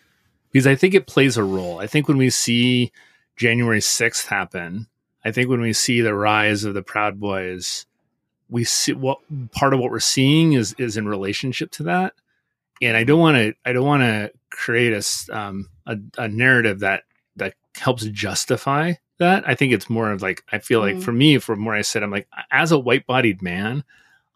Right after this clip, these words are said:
Speaker 1: I feel like I can understand how somebody can get pulled in that direction
Speaker 2: Mm-hmm.
Speaker 1: because there's this sense of, like, I thought the world was one way and it's, and I'm being told it's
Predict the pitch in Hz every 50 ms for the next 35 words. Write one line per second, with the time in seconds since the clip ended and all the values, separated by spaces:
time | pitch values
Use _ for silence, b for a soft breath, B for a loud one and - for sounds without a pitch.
0 | _ _ 120 117 120 127 123 - - 135 123 117 113 113 104 98 - - - 113
1 | 117 - - 104 - - 127 117 101 95 90 - - - - - - 101 98 98
2 | 101 101 101 98 98 101 - _ _ _ _ _ _ _ _ _ _ _ _ _
3 | _ _ _ _ _ _ - - - 123 110 113 117 113 - - 131 113 113 107
4 | 104 98 98 - - 110 95 104 95 - _ _ _ _ _ _ _ - - 117
5 | 107 101 95 101 101 98 95 92 - 95 90 90 87 - - - 95 - - -
6 | _ _ _ _ _ _ _ _ - - 202 196 - - 180 175 170 165 - 127
7 | 120 120 120 113 107 113 107 110 98 104 101 95 - - - - 117 107 107 -
8 | - 113 98 101 98 95 95 - 117 107 104 - - 131 117 117 - 143 120 104
9 | 110 113 110 101 113 104 101 101 104 107 101 104 101 101 104 107 113 107 101 98
10 | - - - - - 123 110 98 95 98 92 - 117 110 107 113 107 - - -
11 | 104 101 95 95 -